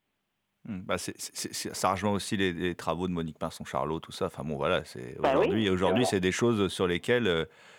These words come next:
Speaker 1: c'est pareil, il commence à y avoir de la matière aussi. On le voit pour l'accès à la culture aussi, qui n'est pas for-, toujours une question d'argent.
Speaker 2: Oui,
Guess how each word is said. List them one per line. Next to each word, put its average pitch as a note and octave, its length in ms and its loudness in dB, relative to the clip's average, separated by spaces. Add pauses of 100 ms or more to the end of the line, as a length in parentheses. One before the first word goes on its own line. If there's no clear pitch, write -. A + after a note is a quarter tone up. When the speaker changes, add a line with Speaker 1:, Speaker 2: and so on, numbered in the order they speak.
Speaker 1:
c'est - 160 -4
pareil, B2 280 8
il F#2+ 40 -4
commence A2 300 0
à G#2 80 4
y G2+ 40 6
avoir G2+ 180 6
de F2 60 2
la F2+ 60 4
matière G2+ 400 2
aussi. D#2+ 300 -8 (300)
On G#2+ 100 6
le G#2+ 60 4
voit D3 200 8
pour C#3 160 6
l'accès A2+ 240 4
à A2+ 40 8
la A2 100 6
culture C3+ 400 2
aussi, F#2+ 280 -4 (260)
qui - 120 2
n'est A#2+ 120 6
pas B2+ 140 6
for-, C3 260 0
toujours D3 300 6
une A#2+ 80 4
question A2+ 280 0
d'argent. A#2 400 2 (1300)
Speaker 2:
Oui, D#4 240 4